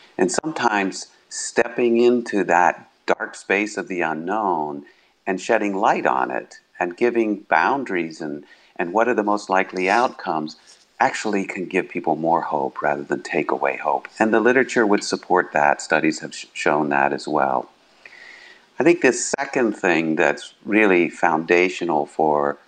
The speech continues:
meaningful and healing conversations is that we, the healthcare team, need to go into those without an, an agenda. I know as a palliative doctor,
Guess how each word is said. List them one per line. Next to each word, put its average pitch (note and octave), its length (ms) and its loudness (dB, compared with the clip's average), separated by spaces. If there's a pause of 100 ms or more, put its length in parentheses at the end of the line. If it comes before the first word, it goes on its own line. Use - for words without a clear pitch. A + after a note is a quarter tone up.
(160)
meaningful F#2 840 4
and C#2+ 120 2
healing G#2 440 2
conversations D2+ 1400 -2 (180)
is G#2+ 360 4
that G#2 400 -2 (240)
we, A#2+ 680 0
the - 180 -2
healthcare G#2+ 600 -2
team, G2+ 600 -4
need G#2 220 -2
to G2 80 -12
go F#2 220 2
into G2 280 -2
those E2 300 -2
without D#2+ 580 0 (100)
an, D#2 100 -6
an C#2+ 120 -8
agenda. C#2+ 600 -8 (840)
I G#2 80 4
know A2 100 6
as G#2+ 120 4
a G2+ 40 -6
palliative A#2+ 460 2
doctor, D#2 580 0